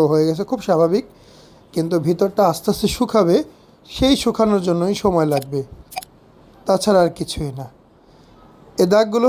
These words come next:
হচ্ছে বেল্ট পরিয়ে দেওয়া হয়েছিল, সেই দাগ। অপারেশনের দুই দিন পরে এই কন্ডিশন। প্রথম দিনের ভিডিও দেখেছিলেন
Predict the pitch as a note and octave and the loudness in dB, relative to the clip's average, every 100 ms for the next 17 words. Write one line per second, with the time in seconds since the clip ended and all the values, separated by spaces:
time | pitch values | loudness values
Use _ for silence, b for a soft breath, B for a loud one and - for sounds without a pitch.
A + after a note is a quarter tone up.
0 | A#3+ B3 C#4 G3 F3+ G3 - - F3 F3 | 2 -2 -4 -2 -2 -2 -6 -6 0 0
1 | D#3+ D#3+ D#3 D#3 D3+ - F#3 G3 G3+ F3+ | 2 2 0 2 -2 -2 -6 -4 -4 -4
2 | D3+ D3 - - _ _ B B B B | -2 -2 -2 -8 _ _ B B B B
3 | F3 E3 F#3+ F#3 G3+ F#3 E3 B3+ A#3+ A#3 | -2 2 0 2 2 2 2 2 4 2
4 | G3 F3 E3+ E3 D#3 D#3+ - G#3+ A#3+ _ | 2 4 2 2 0 -2 -2 -4 -4 _
5 | - - G#3 G#3 B3+ B3 A#3+ A#3+ E3+ F#3 | -14 0 2 2 2 0 0 -2 -2 2
6 | G#3 E3 D#3 F3+ - D#3 D3+ | 2 2 0 -2 -2 -2 -4